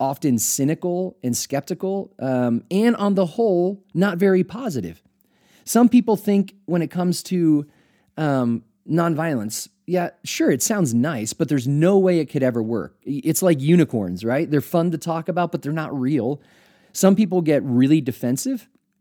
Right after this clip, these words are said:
One example was a pastor who blogged about an article that I wrote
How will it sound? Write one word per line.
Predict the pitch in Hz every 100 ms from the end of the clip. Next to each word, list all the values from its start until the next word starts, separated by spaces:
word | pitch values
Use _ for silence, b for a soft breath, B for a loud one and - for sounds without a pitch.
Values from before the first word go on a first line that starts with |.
| _ _ _ _ -
One | 143 160
example | 131 151 147 151
was | 131
a | 120
pastor | - 139 147 - 160
who | 143 - 135 127 110
blogged | 113 110 117 147 160 160 -
about | 120 123 123
an | 117
article | - 120 143 151 135
that | 131
I | 131
wrote | 123 131 156